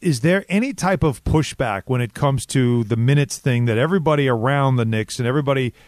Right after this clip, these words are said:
that has followed Tibbs' career as a coach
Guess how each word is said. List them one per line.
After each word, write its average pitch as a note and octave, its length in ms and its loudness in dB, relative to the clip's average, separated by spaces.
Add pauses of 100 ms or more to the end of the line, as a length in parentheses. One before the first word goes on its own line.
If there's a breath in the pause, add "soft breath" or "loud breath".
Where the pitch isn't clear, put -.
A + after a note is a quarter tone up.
that B2+ 120 0
has A#2+ 220 0
followed C#3+ 420 0
Tibbs' G#2+ 360 -2
career A#2 600 0 (320 soft breath)
as A2+ 160 -2
a A2+ 60 -4
coach A#2+ 500 0